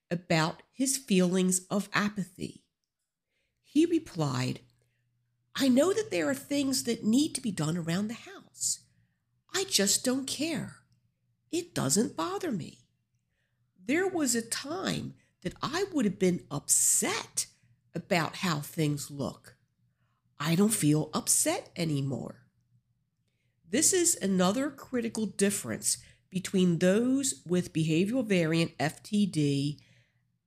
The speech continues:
and their family caregivers. For example, I may not want to clean my kitchen.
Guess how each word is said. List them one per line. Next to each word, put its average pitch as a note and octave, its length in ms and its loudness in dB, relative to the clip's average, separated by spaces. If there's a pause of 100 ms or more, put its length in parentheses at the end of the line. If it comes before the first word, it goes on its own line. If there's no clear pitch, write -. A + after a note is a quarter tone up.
and E3+ 240 2
their E3+ 120 2
family D#3 400 0
caregivers. - 920 -6 (1700)
For C4 140 4
example, G3+ 640 2 (560)
I A#3+ 240 4
may D4+ 300 4
not A3+ 360 0
want G3 320 0
to G3+ 60 -2
clean F3+ 560 2
my E3 220 -4
kitchen. - 500 -2